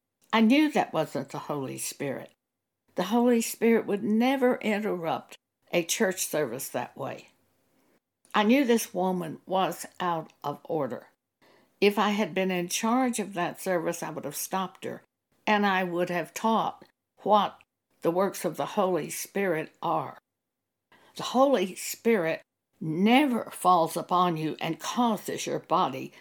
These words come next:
to do things. This woman was out of order, and I think that's what Paul was confronting in "Let the women keep silence in the churches."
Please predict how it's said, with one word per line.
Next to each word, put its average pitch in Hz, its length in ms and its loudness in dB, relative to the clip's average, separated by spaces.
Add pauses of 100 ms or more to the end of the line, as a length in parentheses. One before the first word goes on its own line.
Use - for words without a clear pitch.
(200)
to 175 120 0
do 185 220 8
things. - 640 -8 (1160)
This 233 300 6
woman 185 460 0
was 151 180 -4
out 151 220 2
of 143 120 -8
order, 151 460 0
and 220 120 2
I 294 120 2
think 196 280 -4
that's 165 340 -4
what - 260 -4
Paul 147 460 -4 (360)
was 156 220 -2
confronting 135 760 -2 (320)
in 151 360 -2 (380)
"Let 175 240 0
the 156 80 -6
women 151 340 -2
keep - 220 -10
silence 143 540 -10
in 143 140 -8
the 135 100 -14
churches." - 640 -8